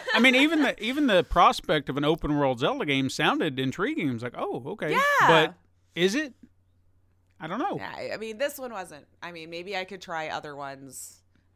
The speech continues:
Speaker 1: and,
Speaker 2: Mm.
Speaker 1: and I would feel different. I
Speaker 2: Sure.
Speaker 1: don't feel like I would,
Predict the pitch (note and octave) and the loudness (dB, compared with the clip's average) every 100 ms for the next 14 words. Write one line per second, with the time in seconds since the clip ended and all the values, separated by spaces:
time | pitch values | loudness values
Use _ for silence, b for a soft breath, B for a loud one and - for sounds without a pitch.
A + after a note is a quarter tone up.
0 | - B2 A#2 G#2+ G#2+ C#3+ A#2+ B2 B2 A#2+ | -8 -6 -4 -8 -10 -10 -12 -12 -16 -16
1 | A#2 - - - D#2 - D3 D#3+ G#2+ - | -16 -18 -18 -20 -18 -16 -10 -8 -10 -18
2 | E3+ E3 D#3+ D#3+ F#3+ F3 D#3 D#3 F3+ | -12 -8 -8 -8 -10 -8 -8 -8 -12